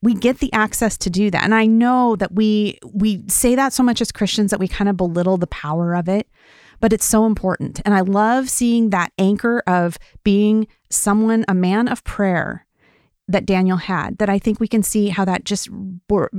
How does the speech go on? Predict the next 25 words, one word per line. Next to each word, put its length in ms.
bared 300
so 320
much 280
fruit 420
in 140
his 220
life. 380
And 120
I 80
think 180
it 80
can 140
do 120
the 100
same 440
in 160
our 180
lives, 360
being 560
women 260
who 160
just 240
truly, 300
truly 340
pray. 420